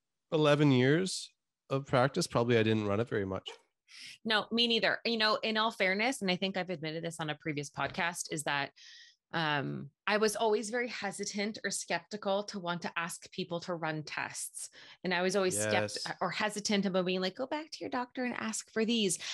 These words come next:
Speaker 2: And I always felt sheepish about asking people to do more. Um, where now I'm, now I think in the last, mm, I would say in the last five to six years, um, my confidence as a clinician has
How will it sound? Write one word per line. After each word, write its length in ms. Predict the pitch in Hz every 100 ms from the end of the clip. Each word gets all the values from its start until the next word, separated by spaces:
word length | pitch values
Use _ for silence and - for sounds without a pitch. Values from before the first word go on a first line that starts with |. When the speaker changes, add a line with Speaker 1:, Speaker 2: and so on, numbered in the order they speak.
| - 220
Speaker 2:
And 100 | 226
I 120 | 226
always 360 | 202 220 277
felt 240 | - 320 320
sheepish 720 | - - 240 233 143 151 - 202
about 340 | 190 180 - 165
asking 420 | 175 - - 196
people 300 | 202 185 185
to 140 | 185
do 180 | 175 180
more. 480 | 165 160 135 135 - - - - - -
Um, 380 | 175 165 160 190
where 140 | 220
now 200 | 220 247
I'm, 300 | 302 311 - -
now 360 | 202 190 220 240
I 120 | 233
think 400 | 233 190 185 - _
in 140 | 196
the 100 | 185
last, 720 | 190 180 180 - - - - - _ 208
mm, 460 | 196 202 202 208 -
I 120 | 214
would 160 | 277
say 80 | 311
in 80 | 294
the 80 | 269
last 320 | 214 202 -
five 180 | 165 170
to 80 | 170
six 280 | 180 - 156
years, 460 | 143 143 165 - _ _ _ _ _ _ -
um, 220 | 156 143
my 220 | 175 170
confidence 500 | 165 156 151 170 160
as 100 | 156
a 60 | 151
clinician 540 | - 160 143 135 151
has 300 | 143 143 135